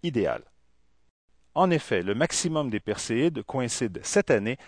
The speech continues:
avec le moment de la nouvelle lune. Cette parfaite synchronisation permettra donc de profiter d'une nuit sans lune parfaitement noire. La nuit du douze au treize août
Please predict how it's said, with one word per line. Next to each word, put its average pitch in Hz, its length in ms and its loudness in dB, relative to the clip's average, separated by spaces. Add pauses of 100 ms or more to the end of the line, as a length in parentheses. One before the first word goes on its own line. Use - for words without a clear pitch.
(100)
avec 120 300 2
le 131 140 -2
moment 143 300 0
de 120 80 -2
la 107 120 2
nouvelle 135 380 0
lune. 95 280 -4 (600)
Cette - 200 0
parfaite - 420 2
synchronisation 127 880 0
permettra 139 500 4
donc 151 320 2
de 104 120 -4
profiter 120 600 -4
d'une 95 240 -8
nuit 101 200 -6
sans 143 240 0
lune 147 300 -4
parfaitement 151 640 -2
noire. 87 440 -4 (680)
La 104 160 2
nuit 117 240 -2
du 95 160 -12
douze 104 280 -4
au 95 100 -4
treize 92 420 -2
août 170 160 -2